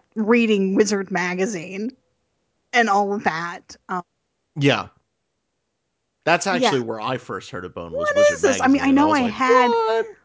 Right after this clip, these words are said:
Speaker 1: like, um, I probably still do have somewhere the single issues. I'm almost positive I have
Speaker 2: Yeah.
Speaker 1: one that's signed by Jeff Smith.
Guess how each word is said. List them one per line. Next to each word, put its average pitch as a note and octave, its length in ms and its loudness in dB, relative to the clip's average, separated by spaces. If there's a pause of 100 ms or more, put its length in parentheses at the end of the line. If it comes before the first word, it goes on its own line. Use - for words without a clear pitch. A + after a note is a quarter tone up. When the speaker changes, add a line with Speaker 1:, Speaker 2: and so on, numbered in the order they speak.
Speaker 1:
like, G3 440 -6 (1000)
um, F3+ 480 -2 (400)
I - 40 -12
probably B3+ 420 -2
still A3 280 2
do A3+ 240 -2
have F3+ 460 -8 (160)
somewhere F#3+ 580 -4 (480)
the A3 80 2
single A#3+ 360 4
issues. C#4 680 -4 (1000)
I'm G3+ 160 -6 (360)
almost C4 440 -2
positive A3 640 -4
I F3 60 2
have E3+ 220 -2
Speaker 2:
Yeah. G3+ 120 2
Speaker 1:
one F3 140 -4
that's - 180 -14
signed G3+ 840 -2
by F#3 140 -4
Jeff G3 260 -4
Smith. - 600 -6